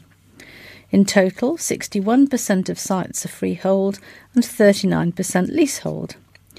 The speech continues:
The assets have been valued at more than sixty-two million pounds as of March the thirty-first, twenty twenty.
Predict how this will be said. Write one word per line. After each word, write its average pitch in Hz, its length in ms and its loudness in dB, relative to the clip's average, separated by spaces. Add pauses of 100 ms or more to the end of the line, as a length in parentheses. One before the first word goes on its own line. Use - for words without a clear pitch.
(440)
The 214 100 4
assets - 540 0
have 202 120 -8
been 185 200 -4
valued 220 580 -2
at - 260 -6
more 202 240 2
than 185 200 -4
sixty-two - 640 -6
million 175 340 -2
pounds 185 480 -6 (400)
as 202 220 0
of 175 180 0
March 196 420 0
the 185 60 -10
thirty-first, 180 920 -2
twenty - 380 -4
twenty. 139 540 -4